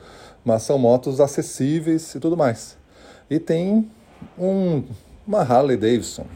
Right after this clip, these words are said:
Aí uma Harley Davidson é um outro tipo de moto. Aí não estamos falando do mesmo, é, consumidor e cliente. E quem fala de Harley Davidson já entendeu a proposta, não vai ficar reclamando de preço. Já entendeu o que tá comprando,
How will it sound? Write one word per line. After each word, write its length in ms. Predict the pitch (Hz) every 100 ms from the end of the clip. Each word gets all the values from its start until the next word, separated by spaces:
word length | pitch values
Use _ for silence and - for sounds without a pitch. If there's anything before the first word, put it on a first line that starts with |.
| 90
Aí 140 | 87
uma 180 | 90 117
Harley 280 | 110 107 123
Davidson 420 | 110 101 117 -
é 80 | 165
um 140 | 180
outro 200 | 117 113
tipo 240 | - 113 104
de 80 | 85
moto. 400 | 123 120 - - - - - _ - - - - -
Aí 300 | 98 92 90 110
não 140 | 139
estamos 380 | 143 147 147 -
falando 640 | - 127 107 110 123 147
do 260 | 151 127 139
mesmo, 760 | 117 117 151 139 120 95 76 69 - - - - - - -
é, 380 | 101 104 101 98
consumidor 640 | 127 113 - 117 104 113
e 60 | 117
cliente. 580 | 117 101 117 120 - - - - -
E 80 | 165
quem 260 | - 139
fala 300 | 120 107 107
de 100 | 107 110
Harley 240 | 107 131
Davidson 560 | 120 107 131 - 165 170 - - - 175
já 160 | 185
entendeu 440 | 180 170 156 117 123
a 60 |
proposta, 640 | 131 160 - 107 117 - 98
não 140 | 101
vai 120 | 104
ficar 280 | 101 101 110
reclamando 480 | 107 107 120 101 110
de 80 | 110
preço. 480 | - 98 - - - _ _ - _ - - - - - -
Já 180 | 113 110
entendeu 440 | 113 117 110 120
o 20 |
que 80 | 123
tá 100 | 113
comprando, 600 | - 107 - 92 82 76